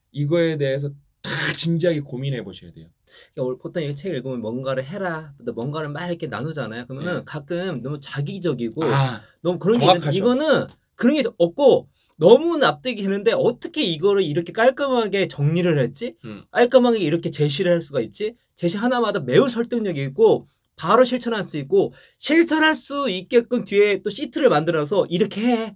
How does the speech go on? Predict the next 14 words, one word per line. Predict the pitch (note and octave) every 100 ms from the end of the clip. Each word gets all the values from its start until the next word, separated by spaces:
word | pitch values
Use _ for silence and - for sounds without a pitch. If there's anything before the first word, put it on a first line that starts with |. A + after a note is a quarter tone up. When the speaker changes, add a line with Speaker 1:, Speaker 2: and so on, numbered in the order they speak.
| _
Speaker 1:
음. | G3
Speaker 2:
이게 | E3+ G3
가이드야. | C#3+ D3 F#3+ D#3+ C3 C#3+ - _ _ _ _ _ _ _ _ _
매우 | B2+ D#3
훌륭합니다. | F#3 G3+ F3+ C3 - C#3+
Speaker 1:
그래서 | F3 F#3+
이게 | F#3 F3
Speaker 2:
음. | B2+
Speaker 1:
대략 | C#3 D3 F#3+ G#3+ G#3
일괄 | G3+ G#3 A3
처리의 | F#3+ G3 F3 E3+
힘이 | F3+ G3 D#3
진짜, | C#3+ C#3 F#3 D#3+ - _ _
크, | -